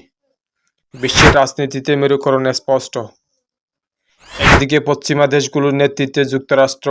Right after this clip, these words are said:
ও ন্যাটো, অন্যদিকে হচ্ছে রাশিয়া, চীন, ইরান ও উত্তর কোরিয়ার মতো শক্তিশালী দেশগুলো। ঠান্ডা যুদ্ধের মতো হলেও একে বলা হ-, যায় তৃতীয় বিশ্বযুদ্ধের ছায়াযুদ্ধ। তৃতীয় বিশ্বযুদ্ধ হয়তো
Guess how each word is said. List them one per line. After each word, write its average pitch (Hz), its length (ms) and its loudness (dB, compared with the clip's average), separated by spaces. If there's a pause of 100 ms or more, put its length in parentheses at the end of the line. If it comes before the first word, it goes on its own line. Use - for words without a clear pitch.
ও 135 80 0
ন্যাটো, 131 300 0 (1000)
অন্যদিকে 139 520 2
হচ্ছে 139 300 0
রাশিয়া, 139 420 2 (140)
চীন, 135 280 0 (160)
ইরান 139 240 2 (100)
ও 151 160 -2
উত্তর 131 300 -2
কোরিয়ার 139 340 0
মতো 131 260 -4 (400)
শক্তিশালী 139 580 -2
দেশগুলো। 123 440 -2 (500)
ঠান্ডা 139 360 2
যুদ্ধের 135 380 -4
মতো 135 300 0
হলেও 135 260 2 (800)
একে 151 240 0
বলা 139 260 4
হ-, 139 240 2
যায় 139 180 4 (220)
তৃতীয় 143 380 -2
বিশ্বযুদ্ধের 135 680 -2
ছায়াযুদ্ধ। 127 560 0 (1400)
তৃতীয় 156 280 2
বিশ্বযুদ্ধ 143 500 2
হয়তো 156 320 2